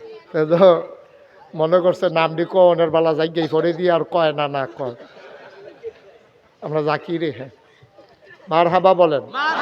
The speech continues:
আল্লাহ যেন কবুল করে, সবাই কনা আমিন। আমার আদরের ধন, আমার কলিজার টুকরা, আদরের জাকির মেম্বার,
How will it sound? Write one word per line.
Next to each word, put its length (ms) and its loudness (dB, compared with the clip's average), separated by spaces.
আল্লাহ 240 4
যেন 200 2
কবুল 360 0
করে, 260 -4
সবাই 380 -2
কনা 200 -4
আমিন। 260 -2
আমার 220 0
আদরের 500 -2
ধন, 200 -14
আমার 200 -8
কলিজার 480 -8
টুকরা, 340 -18
আদরের 440 -4
জাকির 420 -6
মেম্বার, 440 -10